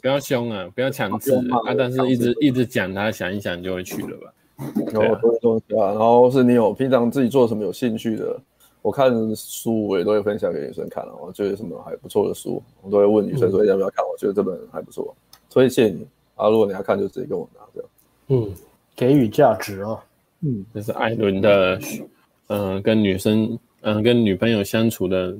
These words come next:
Speaker 1: 道理啊。
Speaker 2: 好处就是女生会觉得你可以，
Speaker 3: 嗯。
Speaker 2: 哎，带着她成长嘛，然后再来就是女生同时也可以有自己的，培养女生自己去思考，或是培养她自己的兴趣这样。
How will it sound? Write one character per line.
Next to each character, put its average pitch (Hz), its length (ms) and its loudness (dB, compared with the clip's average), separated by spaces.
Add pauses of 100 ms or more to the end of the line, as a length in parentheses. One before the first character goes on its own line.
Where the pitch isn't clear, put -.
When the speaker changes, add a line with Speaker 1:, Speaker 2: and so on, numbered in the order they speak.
(140)
Speaker 1:
道 87 300 -2
理 - 260 -12
啊。 - 60 -20 (320)
Speaker 2:
好 107 140 4
处 160 220 4
就 160 120 4
是 147 380 2
女 110 160 0
生 135 180 2
会 139 140 6
觉 117 160 0
得 113 260 4
你 101 140 -6
可 117 180 0
以， 101 240 -2 (540)
Speaker 3:
嗯。 110 140 -2
Speaker 2:
哎， - 20 -4
带 117 180 4
着 107 120 6
她 107 180 4
成 98 240 -8
长 95 240 -2
嘛， - 220 -10
然 107 100 -6
后 104 240 4
再 104 220 2
来 101 80 -4
就 101 100 -4
是 104 180 -4
女 107 140 -6
生 117 220 2
同 104 180 -2
时 98 200 -6
也 - 60 -8
可 98 140 -6
以 92 200 -6
有 78 120 -10
自 107 160 -6
己 - 160 -8
的， - 340 -10 (300)
培 107 140 0
养 104 200 2
女 101 120 -8
生 110 200 0
自 113 140 -4
己 92 260 -6
去 104 280 -6
思 - 280 -10
考， 90 320 -6
或 98 140 -4
是 92 320 -10 (380)
培 104 80 4
养 101 100 4
她 104 80 4
自 107 140 2
己 82 80 0
的 85 40 -4
兴 95 240 -2
趣 90 280 -10
这 - 60 -6
样。 - 100 -6